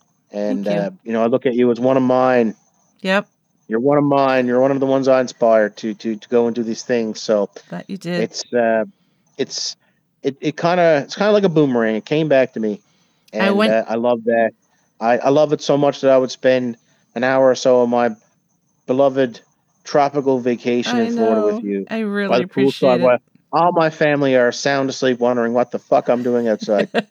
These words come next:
Speaker 2: Yeah, I went from being terrified, uh, for my fir-, very first interview on your show to having my own show. So, again, thank you.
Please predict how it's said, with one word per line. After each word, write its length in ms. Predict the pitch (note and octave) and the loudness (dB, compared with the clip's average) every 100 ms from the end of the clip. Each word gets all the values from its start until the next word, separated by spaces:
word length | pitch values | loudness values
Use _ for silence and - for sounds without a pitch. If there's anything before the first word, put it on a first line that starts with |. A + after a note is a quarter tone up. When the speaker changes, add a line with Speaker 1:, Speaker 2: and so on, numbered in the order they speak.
| A3 - G3+ D#4 - - - - C#4 - - - G3+ | -6 -4 -4 -2 -4 -6 -10 -14 -20 -20 -20 -16 -6
Speaker 2:
Yeah, 180 | F#3+ | -4
I 140 | D3+ G3+ | 0 0
went 220 | A3+ A3+ | 0 -2
from 240 | - A3 | -2 -2
being 220 | G#3 G#3 G3+ | 0 0 -2
terrified, 840 | A3+ A3 A3+ A#3 A3+ A3 A3 G3+ - | -2 0 0 0 2 2 0 -4 -4
uh, 160 | F#3+ | -2
for 180 | F#3 G#3 | -2 -2
my 440 | F#3+ F3+ F3 F3+ - | 0 0 -2 -4 -8
fir-, 400 | - - A3 F#3 | -16 -4 -2 -2
very 280 | G3+ G#3+ G#3+ | -2 0 -2
first 340 | G#3+ G#3 G#3 | -2 -4 -2
interview 420 | A3 G#3 G#3 G#3+ | -2 0 -2 -2
on 220 | G3 F#3 F#3+ | -2 -2 0
your 180 | G3+ | 0
show 460 | G#3+ - G#3 G#3 G#3+ - - - | -2 0 0 0 -2 -8 -20 -12
to 220 | - F#3+ | -4 -4
having 320 | F#3 F#3+ F#3 | -2 -4 -4
my 180 | F3+ F3 | -4 -4
own 140 | F3+ F#3+ | -4 -6
show. 260 | - C#3 | -6 -8
So, 300 | E3+ E3 D#3 - | -8 -8 -8 -10
again, 300 | F3+ F3+ F3+ | -8 -6 -6
thank 260 | E3+ E3+ | -8 -10
you. 220 | - E3+ | -10 -12